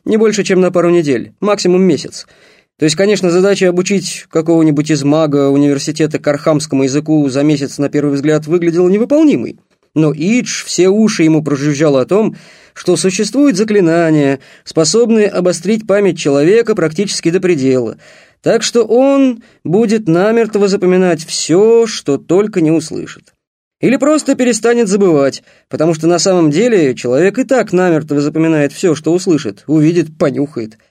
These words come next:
Только большую часть информации сразу забывает. А помнит только малую часть. Короче, Трой не совсем разобрался в мудрёных объяснениях Идша, но главное понял, а именно, с помощью заклинаний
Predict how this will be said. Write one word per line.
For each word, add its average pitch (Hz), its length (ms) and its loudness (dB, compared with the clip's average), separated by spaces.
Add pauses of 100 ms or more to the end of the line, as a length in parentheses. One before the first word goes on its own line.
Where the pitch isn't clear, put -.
(220)
Только 202 260 0
большую 240 360 0
часть 247 260 0
информации 247 480 0
сразу 196 340 0
забывает. 202 520 -4 (580)
А 120 180 0
помнит 285 400 2
только 220 320 0
малую 156 340 2
часть. - 380 -8 (340)
Короче, 185 380 0
Трой 262 420 2
не 220 160 4
совсем 196 680 2
разобрался 196 560 0
в 147 40 0
мудрёных 170 460 2
объяснениях 160 540 0
Идша, 135 360 -4 (360)
но 156 160 0
главное 226 340 2
понял, 113 400 -4 (180)
а 170 140 2
именно, 156 420 2
с - 140 -8
помощью 190 380 0
заклинаний 202 600 0